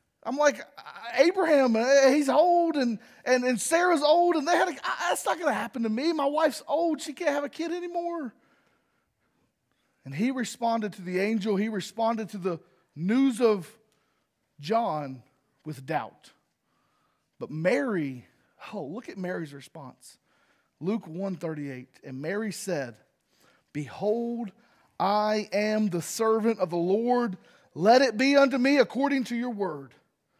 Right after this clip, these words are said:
And the angel departed from her." She didn't say, "This isn't gonna happen. There's no way. I'm a virgin. This can't happen to me." She said,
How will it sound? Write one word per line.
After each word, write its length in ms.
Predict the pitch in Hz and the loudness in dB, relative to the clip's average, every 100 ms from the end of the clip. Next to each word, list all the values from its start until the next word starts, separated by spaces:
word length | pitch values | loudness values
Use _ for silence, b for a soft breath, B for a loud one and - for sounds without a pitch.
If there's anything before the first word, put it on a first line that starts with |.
| _ _ _ _ _ 127 | _ _ _ _ _ -14
And 120 | 135 | -10
the 100 | 139 | -8
angel 280 | 170 165 170 | -6 -6 -8
departed 400 | 156 147 127 117 | -10 -12 -12 -14
from 200 | 123 101 | -18 -18
her." 160 | 107 _ _ _ _ _ _ _ _ _ _ _ _ _ | -20 _ _ _ _ _ _ _ _ _ _ _ _ _
She 200 | - 202 | -6 -2
didn't 260 | 262 190 | -2 -2
say, 240 | - 220 214 | -2 2 2
"This 180 | 226 220 | 0 -2
isn't 240 | 185 185 | -4 -4
gonna 180 | 170 165 | -4 2
happen. 320 | 175 214 247 | 4 4 4
There's 220 | 269 247 | 2 2
no 160 | 247 226 | 4 6
way. 240 | 226 240 | 8 10
I'm 140 | 277 277 | 10 8
a 60 | |
virgin. 440 | 262 320 349 240 247 | 8 8 8 4 0
This 180 | 381 | 0
can't 220 | 440 381 254 | 0 2 6
happen 300 | 240 220 202 | 6 6 2
to 60 | |
me." 300 | 196 226 349 453 b b b b b b _ _ _ _ | 2 2 0 -4 b b b b b b _ _ _ _
She 200 | - 156 | -16 -12
said, 460 | - - 165 147 | -10 -6 -4 -4